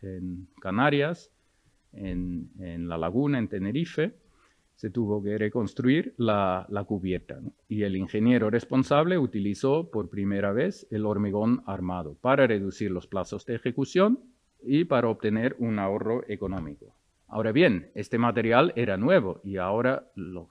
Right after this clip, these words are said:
todo lo que sabemos no se sabía entonces. Y así los áridos se han tomado probablemente donde las hubo, en,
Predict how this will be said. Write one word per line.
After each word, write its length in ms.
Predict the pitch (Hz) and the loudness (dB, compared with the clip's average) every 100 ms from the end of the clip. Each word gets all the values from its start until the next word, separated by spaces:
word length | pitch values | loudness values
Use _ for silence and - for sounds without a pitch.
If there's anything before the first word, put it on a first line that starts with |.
| - | -8
todo 240 | 104 107 | -4 0
lo 120 | 107 | 0
que 120 | 110 107 | -2 2
sabemos 560 | 110 123 135 175 175 | 4 6 4 2 0
no 180 | 113 113 | -4 -2
se 140 | - | -2
sabía 360 | 104 95 98 95 | -2 -2 -2 -4
entonces. 680 | 92 - 185 170 80 - _ _ - _ _ _ _ _ _ _ _ _ - | -4 -2 -2 -2 -8 -14 _ _ -20 _ _ _ _ _ _ _ _ _ -2
Y 100 | 110 | 0
así 400 | - 160 175 - | 2 2 2 2
los 240 | 113 98 | -2 4
áridos 480 | 123 139 139 139 165 | 8 10 8 6 4
se 120 | 123 | 2
han 140 | 110 98 | 2 2
tomado 560 | 107 110 117 131 147 | 2 2 2 2 0
probablemente 760 | 120 110 104 104 104 113 113 147 | 0 0 2 2 2 0 0 0
donde 640 | 135 107 98 95 95 87 | 0 2 2 0 0 -2
las 200 | 80 82 170 | -6 -2 0
hubo, 280 | 180 98 | 0 0
en, 200 | 85 80 | -4 -6